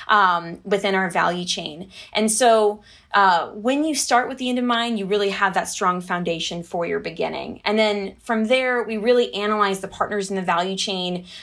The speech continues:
um, between the beginning to the end and, um, engage with operators, um, that's critical to the success of the product, um,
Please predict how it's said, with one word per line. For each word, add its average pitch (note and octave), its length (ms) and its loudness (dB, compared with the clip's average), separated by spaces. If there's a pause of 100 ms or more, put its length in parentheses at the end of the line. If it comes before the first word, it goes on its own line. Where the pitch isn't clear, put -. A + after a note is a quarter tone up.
um, F3 340 4
between G3+ 320 -2
the F3 60 -2
beginning A3 640 0
to G3+ 240 -6
the F3+ 200 -4
end G#3 460 -4
and, F#3 500 0
um, F3 560 0 (100)
engage A3 440 2
with G#3+ 220 0
operators, F#3 800 0 (280)
um, D#3+ 560 4 (160)
that's G3 340 2
critical C4+ 800 -4
to - 120 -12
the C#4+ 100 -6
success C4+ 440 -2
of B3+ 60 -12
the B3+ 60 -6
product, A#3+ 520 0 (280)
um, F3+ 460 4